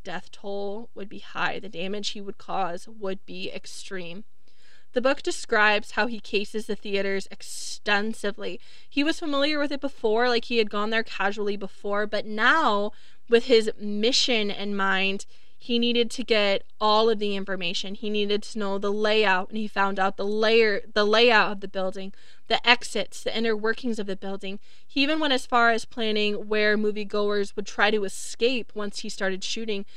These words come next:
and how he could stop them, how he could trap them in the auditorium. And he even calculated the response time from the Aurora Police Department, seeing how long he would have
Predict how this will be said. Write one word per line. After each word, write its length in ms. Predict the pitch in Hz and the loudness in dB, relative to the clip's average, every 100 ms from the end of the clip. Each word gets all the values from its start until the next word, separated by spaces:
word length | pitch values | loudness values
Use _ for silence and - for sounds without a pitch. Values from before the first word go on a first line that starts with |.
| - - | -12 -6
and 120 | 208 | -4
how 220 | 240 214 226 | 2 2 2
he 140 | 254 | 0
could 140 | 214 | -2
stop 540 | - - - 214 214 - | -4 -2 0 0 -2 -4
them, 240 | - - - - - | -10 -10 -12 -12 0
how 180 | 220 233 | 2 2
he 100 | 233 | 2
could 160 | 233 | 0
trap 520 | - - 226 208 226 | 0 0 2 2 0
them 260 | - 196 190 | -2 -2 -2
in 160 | 202 202 | -4 -4
the 80 | |
auditorium. 640 | 165 175 185 - - - 226 - - - - | -4 -4 -6 -10 -12 -10 -10 -10 -10 -10 -6
And 100 | 233 | 2
he 80 | 233 | 2
even 460 | 233 254 330 320 233 | 4 4 4 4 2
calculated 800 | - 226 220 254 220 214 208 208 | 0 -2 0 0 2 2 2 2
the 100 | 208 | 0
response 800 | 208 - - - 202 226 - - | 0 -4 -4 2 2 2 -2 -8
time 420 | - 202 202 208 | -4 0 0 -2
from 160 | 208 | -2
the 160 | 214 214 | 0 0
Aurora 380 | 202 208 208 202 | 0 0 0 0
Police 360 | - 208 247 | -2 -4 -4
Department, 540 | - - 202 185 202 226 - - | -8 -4 -2 -2 -4 -6 -10 -12
seeing 440 | - - 254 262 262 | -10 -6 -2 0 0
how 200 | 247 240 | 4 4
long 300 | 233 226 220 | 4 2 0
he 240 | - 240 | -2 -2
would 160 | 226 220 | 0 -2
have 400 | - 220 220 | 2 4 4